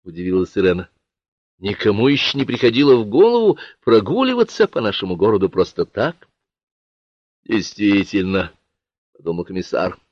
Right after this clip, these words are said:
"кому придёт в голову прогуливаться в этом вонючем и полном опасности городе?"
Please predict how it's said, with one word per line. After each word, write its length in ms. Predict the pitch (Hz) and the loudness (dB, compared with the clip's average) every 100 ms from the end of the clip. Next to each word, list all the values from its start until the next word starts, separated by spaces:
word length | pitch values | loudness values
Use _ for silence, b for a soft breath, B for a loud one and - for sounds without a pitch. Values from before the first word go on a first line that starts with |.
| _ _ _ _ _ _ _ _ _ _ _ _ _ _ _ | _ _ _ _ _ _ _ _ _ _ _ _ _ _ _
"кому 260 | - - 69 | -16 -8 -4
придёт 300 | - 95 92 | 0 0 0
в 100 | 90 | -2
голову 400 | 92 214 139 95 | 0 2 2 2
прогуливаться 680 | - 98 90 92 92 90 95 | 0 0 2 2 0 0 -4
в 20 | |
этом 220 | 92 90 | -2 -4
вонючем 580 | 82 98 107 95 - 90 | -2 -2 -2 -6 -8 -10
и 60 | 87 | -2
полном 320 | 110 98 92 | 0 0 -2
опасности 580 | 90 101 - 90 - 90 | -4 -6 -8 -20 -20 -8
городе?" 420 | 87 90 80 | -4 -2 -4